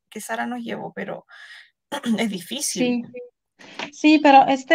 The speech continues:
Speaker 2: álbum todavía se puede comprar en almacén de estampería. Entonces, sí, hay algunas, eh, dueñas de,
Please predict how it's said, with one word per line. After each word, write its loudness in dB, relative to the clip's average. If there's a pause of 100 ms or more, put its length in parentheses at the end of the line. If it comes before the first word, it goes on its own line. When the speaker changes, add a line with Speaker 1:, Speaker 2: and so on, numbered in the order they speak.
Speaker 2:
álbum 2
todavía 4
se -4
puede -2
comprar 0
en -4
almacén -2
de -4
estampería. 0
Entonces, -4
sí, -4 (340)
hay 2
algunas, 2
eh, 0
dueñas 0
de, 2